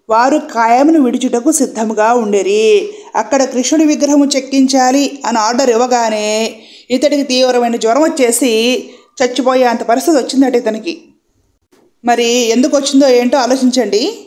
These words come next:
సరే, దీని గురించి మనము మాట్లాడుకుందాం. ఈ క్రింది ఇంకొక విషయం రాశారు. ఈ కోటేశ్వరుడు ఎవడైతే ఈ బిల్డింగ్ కడుతున్నాడో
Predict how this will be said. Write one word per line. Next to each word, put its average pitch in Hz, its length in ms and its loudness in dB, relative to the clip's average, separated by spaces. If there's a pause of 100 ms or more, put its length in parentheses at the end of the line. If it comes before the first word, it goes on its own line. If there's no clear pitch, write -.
(100)
సరే, 208 420 -2
దీని 240 160 -2
గురించి 247 280 2
మనము 226 500 0 (280)
మాట్లాడుకుందాం. 240 680 -2 (640)
ఈ 233 100 -6
క్రింది 277 320 2
ఇంకొక 277 240 0
విషయం 269 300 2
రాశారు. 240 520 0 (140)
ఈ 226 100 -4
కోటేశ్వరుడు 277 640 0
ఎవడైతే 254 680 0
ఈ 214 180 -4
బిల్డింగ్ 226 380 2
కడుతున్నాడో 247 800 0